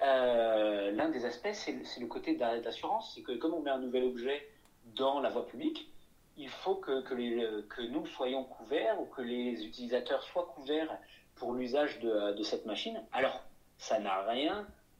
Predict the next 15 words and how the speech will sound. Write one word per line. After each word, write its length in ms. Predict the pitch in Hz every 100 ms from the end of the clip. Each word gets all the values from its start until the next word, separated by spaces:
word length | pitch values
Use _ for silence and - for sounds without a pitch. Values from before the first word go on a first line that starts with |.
| -
de, 720 | 120 117 107 104 101 98 98
de 100 | 107
compliqué 480 | 107 - - - 196
ou 80 | 131
d'extraordinaire. 800 | 120 - - 113 110 170 220 - -
Et 100 | 131
donc, 260 | 131 156 156 -
euh, 380 | 131 123 117 117
là, 140 | 156 170
on 60 |
est 40 | 127
en 100 | 123
train 240 | - 170
de, 200 | 135 120
de, 800 | 120 117 110 107 104 104 101